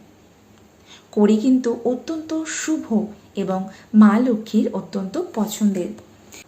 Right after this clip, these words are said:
তাই বলা হয়, মা লক্ষ্মীকে কড়ি অর্পণ করলে সেই পরিবারের সৌভাগ্য বৃদ্ধি পায়। তাই প্রত্যেক বৃহস্পতিবার মা লক্ষ্মীর সামনে একটি কড়ি অথবা পাঁচটি কড়ি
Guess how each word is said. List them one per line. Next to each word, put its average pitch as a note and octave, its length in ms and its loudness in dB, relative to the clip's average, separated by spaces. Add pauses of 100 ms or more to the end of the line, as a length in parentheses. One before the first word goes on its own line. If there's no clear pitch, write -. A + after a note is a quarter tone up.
তাই A#3+ 180 4
বলা G3+ 300 6
হয়, C4 260 0 (320)
মা B3 220 4
লক্ষ্মীকে D#4 500 0 (140)
কড়ি A3 280 6
অর্পণ G#3+ 340 2 (120)
করলে F3+ 280 2 (560)
সেই D4+ 300 -2
পরিবারের G#3 600 2
সৌভাগ্য G#3+ 640 2 (140)
বৃদ্ধি G3+ 300 2
পায়। G3 260 -6 (680)
তাই C#4 220 4
প্রত্যেক E4+ 440 2
বৃহস্পতিবার A#3 760 2 (500)
মা G3+ 200 6
লক্ষ্মীর G3+ 520 0
সামনে G#3 320 2
একটি - 240 -2 (120)
কড়ি A3+ 280 4 (840)
অথবা B3+ 340 0 (120)
পাঁচটি D4+ 360 -2 (100)
কড়ি F#3+ 200 2